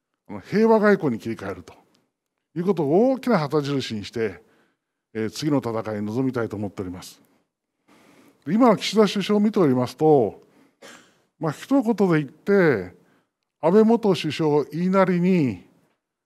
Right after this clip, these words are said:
新たな危険な道に踏み出そうとしている。で、二つの点言いたいんですけども、一つは、敵基地攻撃能力保有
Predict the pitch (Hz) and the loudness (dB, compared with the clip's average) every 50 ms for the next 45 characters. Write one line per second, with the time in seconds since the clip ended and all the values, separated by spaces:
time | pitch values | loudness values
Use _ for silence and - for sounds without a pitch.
0 | _ _ _ _ _ _ _ _ _ _ _ _ _ _ _ _ - 202 233 233 | _ _ _ _ _ _ _ _ _ _ _ _ _ _ _ _ -4 -2 0 0
1 | 226 226 - 254 240 208 160 - - - 160 139 131 127 123 123 123 - 135 123 | 0 2 2 4 4 4 2 0 -6 -2 0 0 2 0 0 -2 -4 -4 -4 -2
2 | 123 123 123 - 143 147 135 107 127 131 123 131 117 - 120 113 92 104 92 - | -2 -4 -4 -4 -4 -4 -2 -2 -2 -2 0 0 -2 -2 -4 -6 -6 -8 -14 -10
3 | - 101 92 87 _ _ _ _ _ _ _ _ _ _ _ _ _ _ _ _ | -10 -10 -12 -12 _ _ _ _ _ _ _ _ _ _ _ _ _ _ _ _
4 | _ _ _ _ _ _ _ _ _ _ _ _ _ _ _ _ _ _ _ _ | _ _ _ _ _ _ _ _ _ _ _ _ _ _ _ _ _ _ _ _
5 | - 131 - - 226 254 254 330 302 208 - 170 151 139 139 135 156 139 127 117 | -16 -14 -8 -4 -4 -4 0 -2 -2 0 2 4 4 4 4 4 4 2 2 0
6 | 120 - - 117 101 - - 110 101 104 104 120 - - 233 247 - - 165 147 | -4 -8 -12 -12 -12 -10 -10 -8 -8 -6 -8 -8 -8 -6 -6 -6 -4 0 2 2
7 | 127 117 104 95 90 _ _ _ _ _ _ _ _ _ _ _ - 143 131 185 | 2 2 0 -2 -8 _ _ _ _ _ _ _ _ _ _ _ -14 -12 -6 -6
8 | 220 202 - - - 226 - - 190 208 196 180 190 180 180 165 175 170 147 123 | -6 -6 -6 -10 -10 -10 -8 -2 2 2 2 2 2 -2 -2 0 0 0 0 -2
9 | 104 - 101 92 87 85 _ _ _ _ _ _ _ _ _ _ _ _ _ _ | -4 -8 -12 -14 -14 -16 _ _ _ _ _ _ _ _ _ _ _ _ _ _
10 | _ - 131 139 139 139 135 139 131 127 120 90 - | _ -4 -2 0 2 2 2 2 0 0 -2 -6 -14